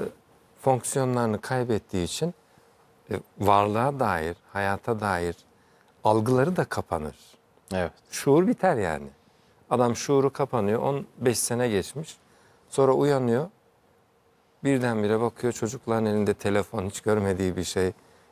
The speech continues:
Speaker 1: yeni şeyler icat olmuş değil mi? Hayatı kaçırmışsınız. Tanıklığınız kapatılmış sizin. Millet yaşamış, oturmuş, kalkmış, yemiş, içmiş.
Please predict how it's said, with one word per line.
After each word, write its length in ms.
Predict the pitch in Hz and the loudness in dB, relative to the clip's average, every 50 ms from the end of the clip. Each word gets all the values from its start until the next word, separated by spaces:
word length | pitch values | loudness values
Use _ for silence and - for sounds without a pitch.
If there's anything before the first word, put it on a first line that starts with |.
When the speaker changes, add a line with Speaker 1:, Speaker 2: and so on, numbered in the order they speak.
| _ - | _ 0
Speaker 1:
yeni 220 | 104 107 107 104 | 2 2 2 2
şeyler 380 | - - 113 107 98 101 101 95 | 0 2 0 2 2 2 0 0
icat 480 | 110 104 101 92 98 101 98 95 92 | 0 -2 -2 0 0 0 0 0 0
olmuş 460 | 98 92 87 92 90 90 87 - - - | -2 -2 -2 -4 -6 -6 -8 -8 -4 -2
değil 100 | 160 180 | -2 0
mi? 160 | 160 120 95 - - - - - | -2 -2 -6 -8 -8 -4 -2 0
Hayatı 380 | - 127 131 151 156 - - | 2 2 2 2 0 -2 -4
kaçırmışsınız. 1000 | - - 131 127 - - 147 151 208 247 - - - 123 107 98 87 80 - - - _ _ _ _ _ _ _ _ - | -6 -6 -6 -6 -4 -4 -4 -2 -2 -4 -4 -4 -2 -2 0 -2 -2 -4 -6 -12 -14 _ _ _ _ _ _ _ _ -10
Tanıklığınız 640 | - 113 113 127 120 - - 143 139 143 165 202 202 | -4 -2 0 -2 -2 -2 0 0 0 2 2 0 -2
kapatılmış 680 | - - 127 113 - 120 110 - - 131 135 165 202 190 | -2 -2 -4 -2 -2 -2 -4 -2 -2 -2 -2 0 -2 -2
sizin. 440 | - - - 104 90 87 85 78 73 _ _ _ _ _ _ - | -4 -2 -2 0 0 0 -2 -4 -6 _ _ _ _ _ _ 2
Millet 360 | 127 143 156 175 190 - - | 2 2 4 4 0 0 2
yaşamış, 600 | 143 135 127 - 135 127 139 170 190 - - - _ _ _ _ _ - | 0 0 0 0 -2 -2 0 -2 -4 -6 -8 -14 _ _ _ _ _ -4
oturmuş, 520 | - 117 - - 131 131 131 131 127 - | -4 -4 -2 0 0 2 2 0 0 0
kalkmış, 560 | - - 120 120 117 - - 123 117 - - | 0 0 2 2 0 -2 -6 -6 -6 -6 -2
yemiş, 360 | 113 113 117 113 113 110 - - | -2 0 0 0 -2 -4 -4 -6
içmiş. 480 | 120 117 - - - 190 196 - - | -8 -8 -8 -6 -4 -6 -6 -6 -8